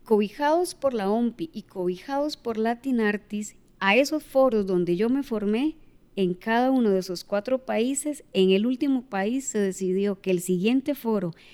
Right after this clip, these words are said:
el foro número trece, la sede fuera San José de Costa Rica.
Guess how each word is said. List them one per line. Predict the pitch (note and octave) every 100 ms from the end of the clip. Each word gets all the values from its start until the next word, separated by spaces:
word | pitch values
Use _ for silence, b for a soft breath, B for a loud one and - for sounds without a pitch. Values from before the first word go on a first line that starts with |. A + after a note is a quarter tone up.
| b b
el | G3 F#3+
foro | A#3 A3+ G3+
número | A3 A#3+ A#3+
trece, | A#3+ B3 C4 A#3+ _ -
la | F3+
sede | F#3 G#3+ A#3
fuera | A3+ A3 A#3+
San | A#3 G3
José | E3+ F#3
de | G3+
Costa | A#3+ - E3+
Rica. | F3 F3 -